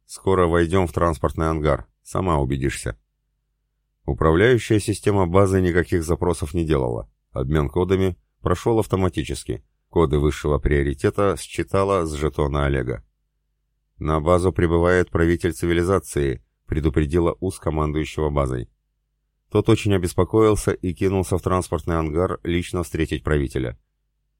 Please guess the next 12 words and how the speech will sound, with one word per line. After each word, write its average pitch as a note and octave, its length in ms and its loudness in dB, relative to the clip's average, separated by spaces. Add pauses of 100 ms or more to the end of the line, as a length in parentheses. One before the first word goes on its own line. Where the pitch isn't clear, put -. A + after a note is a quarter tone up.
Он, G#2 220 0
кстати, A2 320 -2
проникся G#2 500 -2
местной D#2+ 380 0
иерархией, D2+ 720 -2
о D#2 80 -8
которой D#2+ 400 0
ему F2+ 180 2
постоянно E2+ 560 -2
напоминала E2 680 -2
управляющая D#2+ 800 -2
система E2+ 560 -2